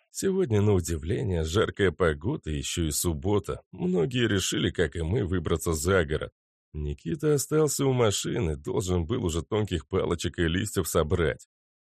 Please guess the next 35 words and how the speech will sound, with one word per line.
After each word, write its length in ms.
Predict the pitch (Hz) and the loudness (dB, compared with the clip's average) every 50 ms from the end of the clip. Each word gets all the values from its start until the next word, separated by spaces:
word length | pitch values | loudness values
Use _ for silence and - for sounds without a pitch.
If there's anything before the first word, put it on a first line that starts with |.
| _ _ _ _ - | _ _ _ _ -4
А 180 | 87 90 101 | 0 2 2
с 120 | 101 - - | 2 0 0
каких 580 | - - 135 135 123 - - 170 151 104 - _ | 0 2 2 2 2 0 -2 -2 -2 -2 -4 _
пор 220 | - 147 156 120 | 0 2 2 2
в 100 | 95 - | 0 -2
плане 480 | - 98 107 120 127 113 101 92 85 87 | 0 2 4 6 6 6 6 4 4 4
"А" 180 | 104 135 131 101 | 4 4 2 2
со 140 | - 95 87 | 0 0 0
своим 300 | - 98 98 90 85 78 | 2 4 4 4 2 0
бухлом 520 | 80 110 117 107 - 131 127 143 82 82 | 0 0 0 0 0 0 0 0 2 2
нельзя? 540 | 85 87 87 90 85 98 101 85 67 - - _ _ _ _ _ | 2 2 2 2 2 2 2 2 2 0 -6 _ _ _ _ _
Поймал 480 | - - 185 170 147 147 - 117 82 80 | -6 -4 -2 -2 0 0 0 0 2 2
я 120 | 85 85 | 2 2
его 200 | 82 82 85 85 | 2 2 2 2
на 140 | 82 85 85 | 2 2 2
вранье. 600 | 78 85 90 87 87 90 92 95 87 71 58 57 - _ _ _ _ _ _ _ _ _ _ _ _ | 2 2 2 2 2 2 2 2 0 0 -2 -6 -10 _ _ _ _ _ _ _ _ _ _ _ _
"Да 420 | - 73 64 67 78 90 101 95 85 | -14 -12 -12 -6 0 2 2 2 2
можно, 640 | 73 67 69 76 82 107 135 151 131 131 147 147 120 | 2 0 0 2 4 4 4 4 4 2 0 0 0
конечно. 640 | 98 - 107 101 110 120 113 101 82 - 85 73 64 | 0 2 2 2 4 4 2 2 0 0 -2 -4 -4
Мне 360 | 64 64 69 90 131 160 170 | -4 -4 -2 0 0 0 0
просто 320 | 143 - 175 147 117 135 | 0 0 0 0 2 0
эти 260 | 131 120 101 117 85 - | 0 0 0 -2 -2 -2
хари 240 | - 135 131 117 101 | 0 0 2 2 2
не 120 | 87 80 71 | 2 0 0
понравились, 680 | - 87 85 90 101 107 113 107 85 80 71 67 - - | 2 2 2 4 4 4 4 4 4 0 -2 -4 -6 -4
вели 320 | 82 90 98 113 151 170 | -2 0 0 2 2 0
себя 240 | 131 - 85 82 80 | -2 0 0 0 0
как 220 | - 92 76 76 | 0 -2 -4 -4
животные. 720 | 80 80 87 113 110 113 117 107 90 - 90 78 67 - - _ _ _ _ | -2 0 2 2 2 2 2 0 0 0 -2 -4 -4 -4 -8 _ _ _ _
Слышь, 500 | - - - 139 175 175 107 - - _ _ _ _ - | -14 -8 -4 0 0 0 0 -2 -4 _ _ _ _ -6
я 140 | 80 87 87 | -2 -2 -2
дальше 320 | 80 90 101 98 - - | 0 2 0 0 0 0
не 100 | 92 90 | -2 -2
пойду, 560 | 80 - 107 107 104 101 110 113 107 76 - _ _ - | 0 2 4 4 4 4 2 0 -2 -2 -4 _ _ -6
там 180 | - 87 76 | -4 -4 -4